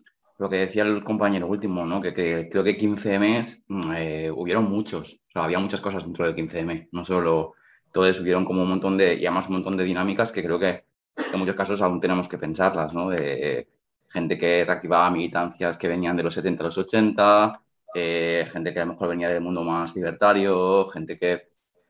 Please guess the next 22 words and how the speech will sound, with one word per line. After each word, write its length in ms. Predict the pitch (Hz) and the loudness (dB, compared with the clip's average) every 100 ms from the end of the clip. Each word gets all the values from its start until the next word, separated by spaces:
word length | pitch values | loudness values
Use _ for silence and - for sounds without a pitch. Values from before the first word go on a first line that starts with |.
| _ - | _ -8
tenía 160 | 95 | -2
una 120 | 95 92 | 0 2
politización 420 | 98 95 92 98 | 0 -2 -2 -2
totalmente 400 | 80 90 90 87 | 0 -2 -2 -2
nueva, 320 | 95 107 92 | 2 4 4
¿no? 100 | 87 | 0
Y 40 | 107 | -2
que 80 | |
se 120 | 98 - | -4 -4
caía 180 | 85 | -4
un 60 | 85 | -4
poco 260 | 90 90 85 | -4 -2 -2
del, 180 | 82 | -4
del, 160 | 82 90 - _ _ | -4 -6 -8 _ _
del 140 | - 90 | -2 2
árbol, 320 | 101 98 87 | 2 0 -4
si 100 | - | -4
me 80 | 87 | -6
permitís 640 | 87 90 92 90 - - - | -4 -6 -6 -6 -10 -14 -4
la 80 | |
butada. 360 | 82 85 95 92 | -4 -2 0 0
Entonces, 520 | 82 82 95 98 - | 0 -2 -4 -4 -12